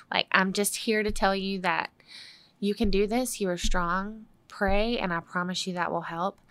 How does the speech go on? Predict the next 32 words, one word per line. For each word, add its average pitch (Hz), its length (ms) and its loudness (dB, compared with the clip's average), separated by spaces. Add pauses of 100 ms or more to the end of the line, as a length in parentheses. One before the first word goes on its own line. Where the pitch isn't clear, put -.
(460)
And 180 220 -2
then, 170 240 -2
you 196 140 -2
know, 156 300 -2 (220)
if 180 160 -12
you 185 80 -4
have 175 160 -2
any 185 120 -2
more 180 160 -2
questions 180 520 -4
or 180 80 -2
want 180 160 -2
anyone 180 280 -6
else - 360 -10 (200)
to - 120 -6
talk 190 280 -2
to, 233 300 0
I'm 180 180 -2
here. 175 460 -4 (400)
But 180 240 4
really, 208 400 0
it - 100 2
helped 185 360 0
when 185 140 -2
someone 175 320 -6
just 170 160 -10
let 160 160 -4
me 165 80 -10
know 156 220 -10
they 151 120 -6
were 151 160 -6
there. - 320 -8